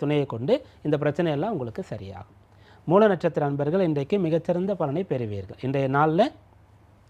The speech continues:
உங்களுக்கு பாகப்பிரிவினை, அந்த சொத்தெல்லாம் பிரிக்கிறாங்கன்னு சொன்னா நல்ல தொகை, நல்ல சொத்துக்கள் வந்து சேரக்கூடிய அம்சமானது இருக்கிறது. அதுபோல ஒரு அலுவலகத்துல வந்து நீங்க செட்டில்மெண்ட் வாங்குறீங்கன்னு சொன்னா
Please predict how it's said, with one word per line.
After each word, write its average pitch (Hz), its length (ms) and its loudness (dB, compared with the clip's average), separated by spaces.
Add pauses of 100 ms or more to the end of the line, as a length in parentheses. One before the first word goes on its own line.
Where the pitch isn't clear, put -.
(180)
உங்களுக்கு 131 360 0 (420)
பாகப்பிரிவினை, 156 680 4
அந்த 123 160 -2
சொத்தெல்லாம் 185 400 2
பிரிக்கிறாங்கன்னு 165 560 0
சொன்னா 160 180 0 (360)
நல்ல 208 360 4 (280)
தொகை, 156 200 2 (160)
நல்ல 180 320 2 (240)
சொத்துக்கள் 156 460 -2
வந்து 151 220 -2
சேரக்கூடிய 135 440 -2
அம்சமானது 123 540 -2 (400)
இருக்கிறது. 107 440 -4
அதுபோல 196 340 4
ஒரு 196 120 6
அலுவலகத்துல 175 520 2
வந்து 214 180 -4
நீங்க 175 180 4 (420)
செட்டில்மெண்ட் 190 460 2
வாங்குறீங்கன்னு 156 480 0
சொன்னா 233 140 -2